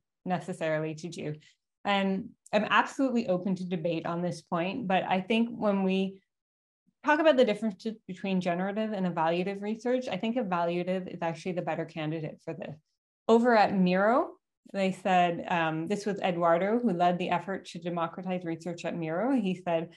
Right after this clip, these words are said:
"Conversations with users are already happening, regardless of our investment to empower others. And we, as expert researchers, can facilitate and guide that process."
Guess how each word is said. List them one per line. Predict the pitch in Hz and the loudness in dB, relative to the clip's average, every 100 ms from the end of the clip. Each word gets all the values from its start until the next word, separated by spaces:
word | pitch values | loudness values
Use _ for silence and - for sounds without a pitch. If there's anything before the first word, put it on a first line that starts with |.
| - _ - | -20 _ -10
"Conversations | - 208 240 254 233 269 240 | -2 0 2 2 2 0 0
with | 240 233 | 0 -2
users | 165 170 160 185 | -4 -4 -2 -2
are | 180 156 | -2 -2
already | 165 165 165 165 | 0 0 0 -2
happening, | 156 151 147 165 175 190 254 - _ _ - | -2 -4 -4 -6 -4 -4 -4 -8 _ _ -8
regardless | 180 180 185 180 185 202 | -2 0 4 4 4 -2
of | 202 | -4
our | 185 175 | -2 0
investment | 175 165 165 160 - 160 | 0 0 -2 -4 -6 -8
to | - | -6
empower | 165 156 151 156 156 | -8 -6 -2 -2 -2
others. | 165 156 - - - _ _ - | -4 -4 -8 -12 -18 _ _ -8
And | 175 170 170 | -4 -2 0
we, | 254 196 165 185 - | 2 2 -2 -4 -4
as | 185 175 | -4 -2
expert | - 180 - 196 | -4 -6 -8 -8
researchers, | 170 165 160 160 - 160 | -6 -6 -6 -10 -8 -8
can | 156 175 151 | -8 -10 -8
facilitate | 208 208 - 226 240 233 175 151 - | -6 -6 -2 2 2 0 -4 -4 -4
and | 175 165 | -4 -4
guide | 160 165 156 151 | -4 -6 -6 -4
that | 156 160 | -4 -4
process." | - 160 151 - - | -6 -6 -6 -10 -12